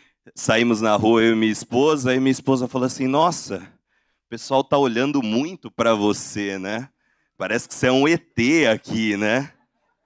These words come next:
Aí eu cheguei, até vi que muita gente tava olhando, né? E aí, minha, mi-, eh,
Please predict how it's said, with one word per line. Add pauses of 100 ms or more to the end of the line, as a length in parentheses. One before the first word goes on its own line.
(880)
Aí
eu
cheguei,
até
vi
que
muita
gente
tava
olhando,
né? (420)
E
aí,
minha,
mi-,
eh,